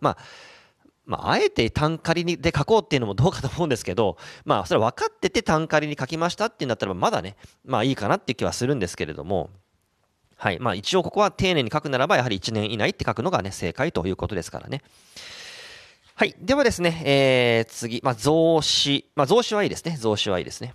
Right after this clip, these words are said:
はい。で、あとは退職給付です。で、退職給付につきましては、今回の問題結構難しいですね。これはまあ、できなくてもしょうがないんじゃないかなっていう問題です。はい。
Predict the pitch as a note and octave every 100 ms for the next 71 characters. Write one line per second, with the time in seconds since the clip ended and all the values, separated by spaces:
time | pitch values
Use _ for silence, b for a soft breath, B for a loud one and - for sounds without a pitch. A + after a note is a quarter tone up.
0 | - _ _ _ - D#3+ G3+ G#3+ D#3+ E3+
1 | E3 E3+ - E3+ A#2 G2 A2 - - B
2 | B B - G#3+ C4 D4 C#4 D#4 D4+ A3+
3 | C#3+ - D3 D3+ B2 A2 - C4+ C#4 D#3+
4 | B2+ A2+ A2+ G3+ A3+ A3 A#2 A2+ - G3
5 | G3 E4+ D4+ G2+ G2 G#2+ - F#3+ A3 B3+
6 | C#4 G3 G2+ B2+ G#3 G3+ - G2+ B2 B2
7 | E3+ F3 G2+ G2 F#2+ E2+ - G#2+ B2 G2
8 | F2+ F2+ F2 F2 - - B B B B
9 | A#2 -